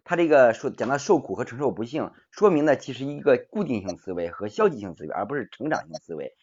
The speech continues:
我在练习口才之初啊，其实，呃，遇到了很多这种面，面对这个口才的这方面的问题，包括不敢公共演讲啊，在会议上不敢发言啊，我承受了巨大的痛苦。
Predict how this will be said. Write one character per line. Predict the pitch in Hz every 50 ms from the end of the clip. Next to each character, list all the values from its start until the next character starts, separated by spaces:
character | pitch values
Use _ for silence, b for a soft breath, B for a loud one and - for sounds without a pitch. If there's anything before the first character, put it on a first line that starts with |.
| B B _ _ _ _ -
我 | 123 143 165
在 | 220 202 196 180
练 | 170 190 180
习 | 185 185
口 | - 123 107
才 | 135 143
之 | 156 165
初 | 160 165 180
啊， | 180 135 110 110
其 | - 123 120
实， | 107 110 113 120 120 113 - - _ _ _ _ _ _
呃， | - 123 123 120 120 117 117 110 107 107 104 101 101 98 95 92 - -
遇 | 170 170
到 | 165 156
了 | 147 139
很 | - - 110 107
多 | 117 165 190 190
这 | 165 156
种 | 117 113 107 98 92 87 - _ _ - - -
面， | - 151 156 135 123
面 | 127 147 135 120
对 | 127 117
这 | 113
个 | 110 104 98
口 | - - 90 90
才 | - - 120
的 | 127
这 | 110
方 | 104 123 127 131
面 | 123 113
的 | 110
问 | 120 127 98 85
题， | - - 85 87
包 | - 117 120 117
括 | 117 120 110 101 98 - B B B
不 | 139
敢 | 120 110 -
公 | 120 131 139
共 | 131 123 110
演 | 107 120 135
讲 | 117 101 80 90
啊， | 101 104 110 107 113 - _ _ _
在 | - 147 139
会 | 135 - 180 165 139
议 | 123
上 | 123 131 110 113
不 | -
敢 | 123 98 90
发 | - 123 -
言 | 127 107 104 110
啊， | 107 92 90
我 | 92 110 127
承 | 127 - 139 139
受 | 139 139
了 | 131 131 135 -
巨 | - 202
大 | 175 - -
的 | 113 107
痛 | - - 127 120 -
苦。 | - - - -